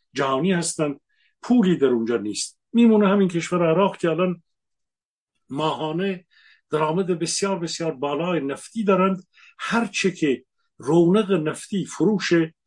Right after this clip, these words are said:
من عرض کردم در جلس-، جلسات گفتگوهای پیش،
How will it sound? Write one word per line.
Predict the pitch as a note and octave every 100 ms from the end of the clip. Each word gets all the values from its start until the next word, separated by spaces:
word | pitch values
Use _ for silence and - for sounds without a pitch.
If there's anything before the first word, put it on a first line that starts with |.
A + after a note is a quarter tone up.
| _ _ _ _
من | C#3 D#3+
عرض | E3 E3 D#3+
کردم | - F#3+ E3 C#3
در | C#3
جلس-، | A#2 C3+ B2+ - - -
جلسات | C3+ B2 D3 C#3 -
گفتگوهای | C#3 - C3+ B2+ B2 B2+
پیش، | A2+ F#3 F3+ -